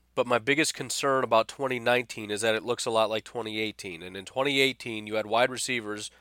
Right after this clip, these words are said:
that either didn't know what they were doing, couldn't separate, didn't know what to do when the play broke down.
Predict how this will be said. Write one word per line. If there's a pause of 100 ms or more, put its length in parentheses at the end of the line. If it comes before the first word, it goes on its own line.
(240)
that
either
didn't
know
what
they
were
doing, (240)
couldn't
separate, (380)
didn't
know
what
to
do
when
the
play
broke
down.